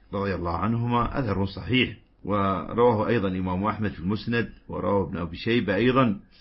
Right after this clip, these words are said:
في المصنف ابن أبي شيبة،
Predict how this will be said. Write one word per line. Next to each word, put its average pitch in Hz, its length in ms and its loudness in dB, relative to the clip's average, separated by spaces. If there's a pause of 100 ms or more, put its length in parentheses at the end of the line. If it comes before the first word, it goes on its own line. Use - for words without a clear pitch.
(260)
في 110 240 0
المصنف 107 760 0 (480)
ابن 95 140 -4
أبي 101 240 0
شيبة، 104 440 0